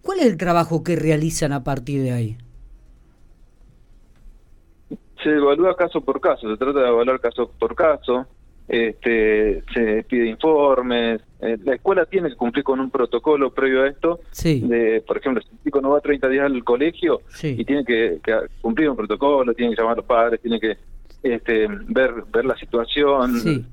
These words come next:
Speaker 2: hay gabinetes especiales que trabajan en eso. Eh, cua-, eh, bueno,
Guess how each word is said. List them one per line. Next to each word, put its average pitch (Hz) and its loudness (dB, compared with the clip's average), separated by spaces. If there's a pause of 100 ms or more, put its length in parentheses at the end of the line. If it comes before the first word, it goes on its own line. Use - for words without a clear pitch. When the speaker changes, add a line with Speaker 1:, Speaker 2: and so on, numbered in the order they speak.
Speaker 2:
hay 123 0
gabinetes 113 -2
especiales 143 0
que 104 -2 (220)
trabajan 107 -2
en 98 -8
eso. - -6 (560)
Eh, - -8
cua-, 127 2
eh, 120 -4
bueno, 117 0